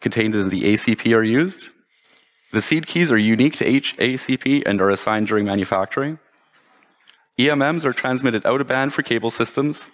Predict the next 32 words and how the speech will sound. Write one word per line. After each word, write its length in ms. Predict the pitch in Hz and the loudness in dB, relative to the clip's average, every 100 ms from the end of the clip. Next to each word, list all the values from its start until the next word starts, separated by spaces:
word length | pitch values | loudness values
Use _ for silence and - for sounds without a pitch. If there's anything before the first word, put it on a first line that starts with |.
| _ | _
but 120 | 120 | -4
they're 120 | 120 113 | -2 0
passed 340 | 139 147 - | 0 -2 -2
to 40 | |
the 180 | 127 123 | 0 2
A 40 | 123 | 2
C 160 | 123 | -2
P 160 | - 117 | 0 2
in 60 | |
the 60 | 107 | 2
same 220 | - 107 | 0 0
ways 220 | 101 95 | 2 0
for 100 | - | 0
satellite 420 | 98 92 87 80 - | -2 0 2 -2 -4
systems. 480 | 65 - - - _ - - - | -12 -12 -16 -18 _ -20 -20 -18
So 140 | - 107 | -2 -2
at 60 | |
the 180 | 98 82 | 0 0
A 40 | 135 | 0
C 200 | 147 139 | -2 0
P 160 | 131 | 2
level, 340 | 120 110 120 110 | 4 2 0 0
there's 260 | 98 95 | 0 0
no 100 | 107 | 0
difference 340 | 104 104 98 - | 0 -2 -4 -4
between 280 | 87 90 | -6 -4
the 80 | 82 | -4
satellite 420 | - 87 87 90 - | -2 0 0 -2 -4
and 100 | 82 | -6
the 40 | |
cable 260 | - - 82 | -6 -6 -6
systems. 520 | - - - - | -10 -12 -16 -16